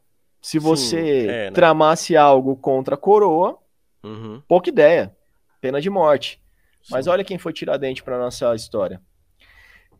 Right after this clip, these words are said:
Speaker 1: Tem um senhor chamado, é, Gunter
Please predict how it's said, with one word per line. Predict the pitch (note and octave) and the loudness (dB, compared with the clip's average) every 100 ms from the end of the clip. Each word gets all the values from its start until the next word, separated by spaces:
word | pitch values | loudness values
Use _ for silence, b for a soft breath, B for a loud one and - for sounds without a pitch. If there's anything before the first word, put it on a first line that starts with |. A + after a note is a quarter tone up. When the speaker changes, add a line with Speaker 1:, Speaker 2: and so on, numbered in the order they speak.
| _ - | _ 2
Speaker 1:
Tem | G3+ C#4 | 2 0
um | A3+ | -8
senhor | - F3+ D3+ D3+ E3+ A2+ - _ | -8 -8 -2 0 0 -2 -6 _
chamado, | - - C#3+ D3 D#3+ F3 E3 _ _ _ _ _ | -10 -4 2 4 4 2 -2 _ _ _ _ _
é, | C3 C3 B2 B2 A#2+ A#2+ - - | 0 2 2 2 0 -2 -6 -2
Gunter | C#3+ A3 A#3 A3 G#3 | 2 2 6 6 6